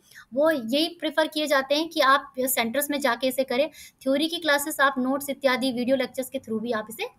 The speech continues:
कर सकते हैं, ठीक है बच्चों। तो ये थी पूरी जानकारी उत्तराखंड ओपन यूनिवर्सिटी के बारे में, डिफरेंट, डिफरेंट प्रोग्राम के बारे में। आप भी जाके चेक कर सकते हैं। इसमें,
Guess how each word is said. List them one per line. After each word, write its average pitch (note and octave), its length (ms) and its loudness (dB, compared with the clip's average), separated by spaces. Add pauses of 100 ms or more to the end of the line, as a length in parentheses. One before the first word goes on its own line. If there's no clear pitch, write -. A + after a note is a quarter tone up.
कर G3 120 -8
सकते F#3 300 -14
हैं, F#3 120 -14 (520)
ठीक D#4+ 120 0
है F#4+ 60 0
बच्चों। F#4+ 300 -2
तो G4+ 80 -4 (160)
ये D4+ 160 2
थी E4+ 220 -2
पूरी D#4+ 260 0
जानकारी C#4 540 4
उत्तराखंड D4 500 0
ओपन C4+ 280 0
यूनिवर्सिटी B3+ 560 -2
के C4 160 0
बारे A3 280 2
में, C#4+ 200 0 (320)
डिफरेंट, D4+ 360 0
डिफरेंट D4+ 280 -2
प्रोग्राम C4 380 4
के C#4+ 120 0
बारे B3 240 2
में। C#4 120 0
आप A#3 260 0
भी C4+ 120 0
जाके C4 260 2
चेक B3+ 240 -2
कर B3+ 80 0
सकते C4 320 -4
हैं। C4+ 140 -2
इसमें, C4 360 -2